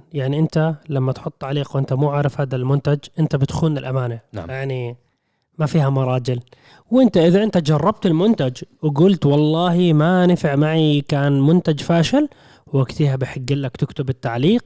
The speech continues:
Speaker 2: اكتب تجربتك معاه.
Speaker 1: اكتب تجربتك،
Speaker 2: عشان،
Speaker 1: والله.
Speaker 2: عشان تعم الفائدة
Speaker 1: طبعًا،
Speaker 2: أصلًا.
Speaker 1: طبعًا،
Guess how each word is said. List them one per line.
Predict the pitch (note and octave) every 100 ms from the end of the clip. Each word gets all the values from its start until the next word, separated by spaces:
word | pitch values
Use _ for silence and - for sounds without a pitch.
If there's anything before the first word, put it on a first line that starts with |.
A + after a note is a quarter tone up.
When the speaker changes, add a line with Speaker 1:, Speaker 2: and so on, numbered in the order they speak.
| -
Speaker 2:
اكتب | - -
تجربتك | E3 - F#3 - -
معاه. | A#2 B2 -
Speaker 1:
اكتب | -
تجربتك، | C#3 E3 F#3 A#3+ -
Speaker 2:
عشان، | C3+ D3+
Speaker 1:
والله. | C#3+
Speaker 2:
عشان | C#3 C3 E3 E3+
تعم | D#3+ A#3+
الفائدة | D#3 A#3+ G#3+
Speaker 1:
طبعًا، | E3
Speaker 2:
أصلًا. | A#3 F#3
Speaker 1:
طبعًا، | - G3+ B3 F3+